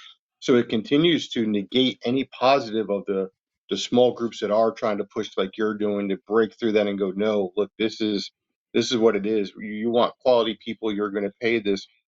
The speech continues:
quality price for it because there's a level and a standard we're looking to maintain. I'm not gonna drop and compete with these guys at the bottom of the barrel." You know, how do we find that connection too, right? Not only for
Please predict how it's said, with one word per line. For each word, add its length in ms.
quality 360
price 480
for 280
it 100
because 480
there's 240
a 100
level 340
and 100
a 40
standard 480
we're 140
looking 260
to 140
maintain. 560
I'm 200
not 260
gonna 200
drop 400
and 140
compete 380
with 160
these 200
guys 400
at 140
the 80
bottom 400
of 140
the 100
barrel." 420
You 100
know, 80
how 140
do 80
we 120
find 240
that 180
connection 500
too, 160
right? 200
Not 160
only 320
for 340